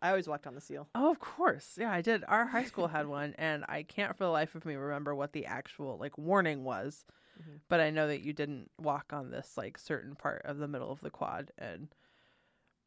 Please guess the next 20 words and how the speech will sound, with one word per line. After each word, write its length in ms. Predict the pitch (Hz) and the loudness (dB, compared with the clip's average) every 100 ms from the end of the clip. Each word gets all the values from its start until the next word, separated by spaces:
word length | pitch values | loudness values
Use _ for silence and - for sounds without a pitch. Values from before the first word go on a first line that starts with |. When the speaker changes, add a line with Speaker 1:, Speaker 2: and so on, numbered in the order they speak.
| _ - | _ -8
Speaker 2:
who 140 | 170 | -8
cares? 380 | - - - - _ - | -8 -12 -16 -20 _ -6
I 80 | 160 | -2
walked 220 | 151 139 | -2 -2
on 100 | 131 | -8
it 100 | 127 | -10
all 80 | 123 110 | -10 -12
the 60 | |
time. 120 | 139 135 _ | -14 -16 _
Speaker 1:
Right. 220 | - 127 - _ _ _ | -8 -8 -8 _ _ _
Speaker 2:
Sorry. 480 | - 359 277 294 294 277 285 | -4 -2 0 0 -2 -6 -8
Speaker 1:
Um, 200 | 165 151 | -8 -6
but 120 | 185 | -2
this 140 | 240 | 0
one 100 | 294 | 2
actually 200 | 277 - | 0 0
has 80 | 214 | -4
a 40 | 175 | -6
cute 200 | - 147 | -12 -14
story. 640 | - - 98 104 - 165 | -14 -10 -8 -6 -8 -10